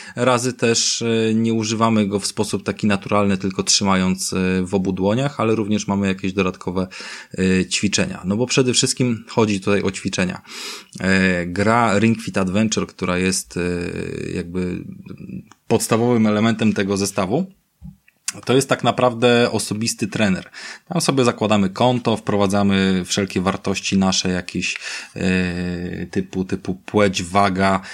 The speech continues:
robimy sobie jakiś przykładowy trening, który ocenia nasze, mm, obecne możliwości. E, dzięki opasce na nodze, e,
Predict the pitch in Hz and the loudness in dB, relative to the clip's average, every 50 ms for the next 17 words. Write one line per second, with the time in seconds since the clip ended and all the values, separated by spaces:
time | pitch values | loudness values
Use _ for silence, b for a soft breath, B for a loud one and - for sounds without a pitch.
0 | B B - - 95 98 95 98 92 98 98 98 95 92 - 101 92 95 95 95 | B B -4 0 0 2 2 0 0 2 2 2 2 0 0 -2 0 0 0 -2
1 | 95 - 92 - - - 95 - 101 98 98 95 98 98 98 - 104 107 104 101 | -2 -6 -2 -2 -2 -2 0 0 0 0 2 0 0 -2 -2 0 0 2 2 4
2 | 101 98 90 - - - - - 98 98 - 95 95 - - 98 98 95 92 95 | 2 2 0 -4 -10 -8 -4 -2 0 0 0 -2 -2 0 0 2 2 2 2 2
3 | 95 92 - - 95 92 92 95 - 90 92 87 76 95 98 92 101 - - - | 2 2 0 0 -2 -2 -4 -6 -4 -2 -2 -2 -2 -2 -2 0 -2 -2 0 0
4 | 98 98 98 95 95 107 110 127 135 131 - - - - 113 113 110 B B B | 2 2 2 2 0 -2 2 2 2 2 2 0 -2 0 0 0 -2 B B B
5 | B B B B - 90 92 92 92 92 87 98 98 92 - 95 95 95 - 104 | B B B B -6 -2 0 0 2 2 2 2 2 2 2 0 0 2 2 2
6 | 101 98 - - - - 98 95 95 95 95 95 95 95 95 95 98 98 95 95 | 2 2 0 -2 -2 0 2 2 4 4 4 4 2 4 4 4 2 2 0 0
7 | - 95 92 92 92 92 85 | 0 0 2 2 0 -2 -2